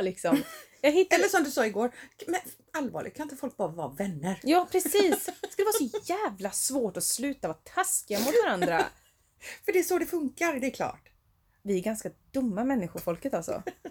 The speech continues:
Speaker 1: Nu menar jag inte att jag är smart och alla andra, utan jag vet att jag också kan vara dum, såklart.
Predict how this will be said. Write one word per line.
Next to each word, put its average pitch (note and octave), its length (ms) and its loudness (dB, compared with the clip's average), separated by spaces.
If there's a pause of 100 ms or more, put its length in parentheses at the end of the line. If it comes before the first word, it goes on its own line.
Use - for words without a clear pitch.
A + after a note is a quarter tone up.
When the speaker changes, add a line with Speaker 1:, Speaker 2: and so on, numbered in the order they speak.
(800)
Speaker 1:
Nu C4+ 120 4
menar D4+ 140 8
jag C4+ 80 6
inte A#3+ 100 0
att G3+ 100 -2
jag G3+ 160 4
är F#3+ 40 0
smart F#3+ 240 -2
och F3+ 80 2
alla F#3 120 2
andra, F#3 320 0
utan G#3+ 200 0
jag G3+ 120 4
vet A3 180 0
att F3+ 100 0
jag A#3+ 120 2
också - 240 4
kan - 180 2
vara A3+ 100 4
dum, F#3 200 2
såklart. G#3 540 2